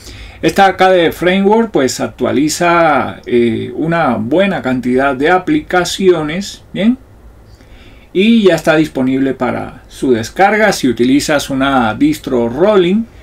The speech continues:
con K D E Plasma, seguramente ya te debe estar llegando esta actualización. Bien, vámonos a la siguiente noticia. Y la siguiente noticia es sobre L Z cuatro.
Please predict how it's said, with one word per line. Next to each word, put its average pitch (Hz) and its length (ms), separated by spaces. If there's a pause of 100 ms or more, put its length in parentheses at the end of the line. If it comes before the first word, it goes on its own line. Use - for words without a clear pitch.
(100)
con 123 180
K 135 180
D 156 120
E 135 80
Plasma, 151 500 (340)
seguramente 196 680
ya 156 200
te 170 120
debe 143 160
estar 139 280
llegando 127 480
esta 120 440 (120)
actualización. 120 1120 (400)
Bien, 226 240 (1160)
vámonos 170 420
a 143 80
la 110 240
siguiente 135 600
noticia. - 480 (1160)
Y 175 60
la 196 140
siguiente 233 360
noticia 208 840
es 214 560 (260)
sobre 147 600
L 196 220
Z - 360
cuatro. 143 500